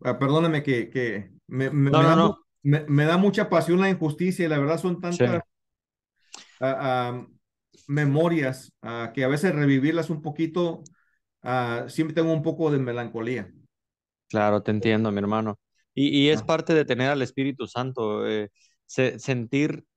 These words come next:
Speaker 2: sentir esa sed de justicia, lo, lo dijo Cristo, "Bienaventurados los que tienen sed de justicia, porque serán saciados". Y, y, y obviamente hablaba de la justicia que necesitamos delante de Dios, porque somos injustos, somos pecadores,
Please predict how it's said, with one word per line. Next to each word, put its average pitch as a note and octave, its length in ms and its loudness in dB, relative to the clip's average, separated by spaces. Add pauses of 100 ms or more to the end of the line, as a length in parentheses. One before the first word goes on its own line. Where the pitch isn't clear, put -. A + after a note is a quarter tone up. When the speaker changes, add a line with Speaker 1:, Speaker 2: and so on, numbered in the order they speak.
(280)
Speaker 2:
sentir C3+ 460 -2
esa D#3 240 0
sed C#3+ 280 0
de D#3 100 -2
justicia, C3 800 -6
lo, G#2+ 240 -2
lo G#2+ 160 -2
dijo A#2+ 300 -4
Cristo, C#3 360 -4
"Bienaventurados A2+ 640 -2
los C3 140 -6
que - 120 -20
tienen B2+ 380 -4
sed C#3+ 320 0
de D#3+ 120 0
justicia, A2+ 580 -6
porque G#2+ 280 -8
serán G#2+ 300 -2
saciados". A#2 600 0 (400)
Y, A#2+ 340 0
y, C3+ 440 2
y D3 60 4
obviamente D#3 400 2
hablaba D3 340 0
de C#3 80 0
la B2 140 -2
justicia C#3 580 -8
que A#2 420 -4 (100)
necesitamos B2 640 -6
delante B2 320 -2
de A2 120 0
Dios, C3 240 0
porque A#2 240 -12
somos B2+ 540 -10
injustos, A2+ 500 -4
somos B2 240 -4
pecadores, C3 600 0